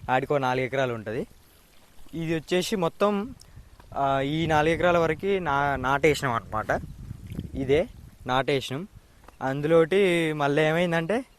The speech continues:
నాకు ట్వంటీ ట్వంటీ ఫైవ్నే శని ఎక్కువ ఉంది అనుకున్నా,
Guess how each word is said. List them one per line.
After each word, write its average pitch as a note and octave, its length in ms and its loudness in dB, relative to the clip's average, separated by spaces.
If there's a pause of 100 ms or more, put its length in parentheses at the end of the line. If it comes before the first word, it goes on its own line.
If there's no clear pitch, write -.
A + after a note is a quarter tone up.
(540)
నాకు C#3+ 540 6
ట్వంటీ D3+ 540 -2
ట్వంటీ D#3+ 380 -2
ఫైవ్నే F3 440 2
శని E3 240 -2
ఎక్కువ D#3+ 240 -6
ఉంది E3 120 -2
అనుకున్నా, C#3 460 -2